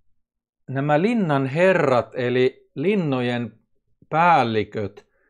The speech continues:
linnojen johtajiksi, ähm, nousevat aateliset, eli yhteiskunnan yläluokkaan kuuluvat miehet, olivat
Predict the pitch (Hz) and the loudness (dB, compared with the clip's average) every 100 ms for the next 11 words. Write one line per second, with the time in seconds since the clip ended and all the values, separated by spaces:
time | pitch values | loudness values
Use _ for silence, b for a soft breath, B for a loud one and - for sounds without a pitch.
0 | _ - 139 160 175 143 127 123 131 156 | _ -14 -8 -6 -2 0 0 2 2 2
1 | 139 - 123 117 113 - 123 - _ _ | -2 -4 -2 -2 -6 -4 -4 -6 _ _
2 | _ _ _ _ _ - 117 113 113 113 | _ _ _ _ _ -4 -2 0 0 -2
3 | 113 113 113 113 _ _ _ _ 123 123 | -4 -6 -6 -10 _ _ _ _ -10 -6
4 | 127 120 117 117 120 117 - _ _ _ | -4 -4 -4 -2 -2 -4 -14 _ _ _
5 | 139 151 151 139 - 123 120 123 120 - | 2 4 4 2 2 0 0 -2 -4 -4
6 | 120 113 117 - _ - 127 123 - 120 | -6 -4 -6 -8 _ -6 -4 -4 -4 -6
7 | 113 - 117 113 117 143 143 127 123 117 | -6 -8 -8 -8 -4 0 4 4 2 2
8 | 113 - - 117 110 113 120 117 113 110 | 0 -4 -4 -2 -2 -4 -4 -4 -2 -2
9 | 110 - _ _ _ _ _ _ _ _ | -2 -6 _ _ _ _ _ _ _ _
10 | _ _ 131 143 143 120 113 - - _ | _ _ -4 0 2 0 -2 -6 -20 _
11 | _ _ _ _ 135 143 139 127 123 - | _ _ _ _ -2 2 2 2 0 -4